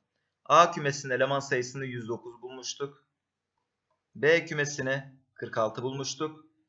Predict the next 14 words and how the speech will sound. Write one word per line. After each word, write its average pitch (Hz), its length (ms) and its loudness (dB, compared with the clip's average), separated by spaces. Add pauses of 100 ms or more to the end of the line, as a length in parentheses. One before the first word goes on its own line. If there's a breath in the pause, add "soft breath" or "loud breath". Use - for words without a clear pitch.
(240)
Ve 147 120 0
ikisinin 151 400 -4
ortak 127 420 2
olan 117 460 0 (420)
kesişimlerini 135 960 -2 (240)
on 113 300 -2
bulmuştuk. - 460 -20 (460)
Şimdi 175 280 -4
bu 175 100 0
işlemi 147 300 -2
yapacak 147 420 0
olursak 139 720 -2 (580)
yüz 139 260 -6
dokuz 151 560 -4